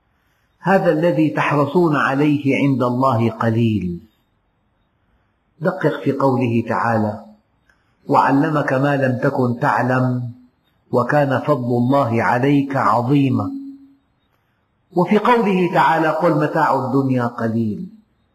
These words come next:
إن هؤلاء يحبون العاجلة ويذرون وراءهم يوما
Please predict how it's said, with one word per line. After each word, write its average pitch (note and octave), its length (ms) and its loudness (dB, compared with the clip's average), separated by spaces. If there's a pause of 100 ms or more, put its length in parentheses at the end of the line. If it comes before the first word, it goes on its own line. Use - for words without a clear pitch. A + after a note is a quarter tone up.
(720)
إن A3 180 4
هؤلاء F3 760 2
يحبون D#3+ 520 0
العاجلة B2 840 0 (720)
ويذرون D#3+ 680 2
وراءهم D3+ 800 0
يوما C#3+ 540 0